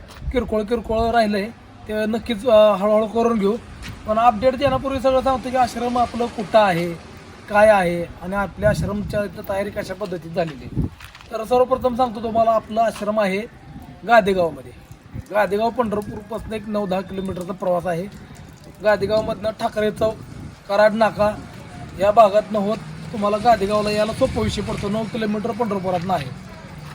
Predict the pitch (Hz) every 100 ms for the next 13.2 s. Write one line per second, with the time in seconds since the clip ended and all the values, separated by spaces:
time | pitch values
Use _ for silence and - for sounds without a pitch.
0 | - - 220 226 220 226 240 240 220 262
1 | 220 226 214 214 214 214 190 175 170 135
2 | 120 - - - - - 196 - 202 202
3 | 214 220 220 220 - 220 196 233 202 196
4 | 160 135 - - - - 196 190 175 196
5 | 190 202 202 190 208 208 208 214 214 202
6 | 208 196 180 208 - - - - - -
7 | 185 202 208 185 190 202 190 214 196 208
8 | 208 214 190 190 202 214 202 208 196 202
9 | 214 208 214 - - - - - - -
10 | - - 240 240 233 202 196 196 180 196
11 | 190 - 214 220 196 180 170 165 - -
12 | - 269 269 269 262 233 247 226 208 208
13 | 202